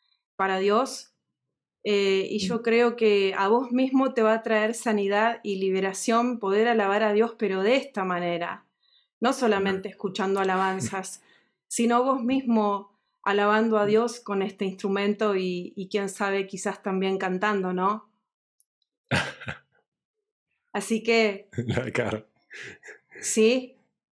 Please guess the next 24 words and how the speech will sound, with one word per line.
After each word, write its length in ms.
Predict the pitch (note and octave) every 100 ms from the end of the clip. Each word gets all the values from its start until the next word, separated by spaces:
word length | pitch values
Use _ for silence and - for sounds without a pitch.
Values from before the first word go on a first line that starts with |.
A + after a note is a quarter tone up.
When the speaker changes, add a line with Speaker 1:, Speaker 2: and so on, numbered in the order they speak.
| _ _ _ _ _ _ _ G#3
Speaker 2:
Sí. 240 | - - - - - _
Sí, 180 | - A#2+
la 120 | A2+
verdad 340 | G#2 G2+ A2 G#2+
que, 80 |
bueno, 340 | A#2 A2+ A2 G2
hace 220 | F#2 A2
mucho 380 | A2 A#2 - A2
yo 180 | A2 G#2+
tocaba 600 | G#2+ A2+ A#2 B2 B2 A#2
y 380 | G#2 G2 F#2 F#2
me 140 | F#2
gustaba 600 | F#2 F#2 - B2+ B2+ B2+ B2+
todo, 360 | B2 C3+ B2+
pero 200 | A2 G#2
bueno, 440 | A#2+ A2+ G#2+ G2+ F#2+
entre 420 | F#2+ G2 - G2+
una 240 | A2 A2+
y 60 | A2+
otra 220 | A2+ A2
cosa 340 | - A#2 -
dejé 240 | G#2 - A2
de 60 |
hacerlo. 600 | A2 A2 A2+ A#2 A#2+ A#2+